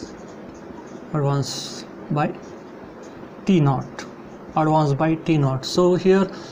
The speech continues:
x of dot plus T naught. So signal is, uh, shifted.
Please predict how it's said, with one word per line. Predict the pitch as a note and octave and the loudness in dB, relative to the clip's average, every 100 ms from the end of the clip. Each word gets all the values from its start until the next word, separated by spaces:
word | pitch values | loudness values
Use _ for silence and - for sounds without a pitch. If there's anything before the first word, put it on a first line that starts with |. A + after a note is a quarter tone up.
| - - - | -14 -8 0
x | E3+ E3+ - | 2 2 2
of | D#3+ D#3 - - - - - - - - - - - - - - - | 4 2 0 -12 -16 -16 -16 -16 -16 -16 -16 -16 -16 -16 -16 -10 -2
dot | D3+ D3 D#3 D#3+ - - - - - - - | 2 4 2 0 -12 -14 -16 -16 -16 -10 0
plus | D#3 E3+ F#3 - - - - | 4 4 0 -4 -10 -14 -4
T | - D#3 | 2 4
naught. | C#3 C#3+ C#3+ - - - - | 4 2 -4 -12 -14 -14 -10
So | - D#3 D3 | 0 2 2
signal | - - F3 F3+ D#3+ | 2 4 6 6 4
is, | D#3 D3 - - - - - - - | 4 0 -2 -8 -10 -12 -8 -6 -2
uh, | D#3+ D3 D3 C#3+ | 0 4 4 4
shifted. | C#3+ - F3+ - C#3+ C3 | 2 2 2 2 2 0